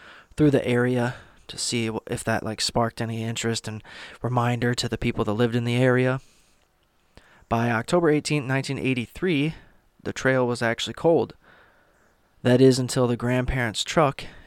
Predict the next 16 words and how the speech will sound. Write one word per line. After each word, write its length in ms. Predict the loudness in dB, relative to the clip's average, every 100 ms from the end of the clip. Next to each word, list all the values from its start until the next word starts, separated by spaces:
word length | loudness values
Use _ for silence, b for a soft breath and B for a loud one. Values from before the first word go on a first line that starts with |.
| -12
is 200 | -10 -4
found. 460 | 0 0 0 -2 -8 -20 _ _ b b b b b b b b
And 240 | -6 -2 0
this 140 | -2
is 80 | 0
the 100 | -2
truck 260 | 0 0 0
we 80 |
had 80 | -2
mentioned 360 | 0 -2 -2 -4
that's 160 | -6
cas-, 300 | -8 -6 -6 -6 -4
like 180 | -4
a, 80 | -4 -10
a 60 | -10
camper 500 | -4 -2 0 0 -2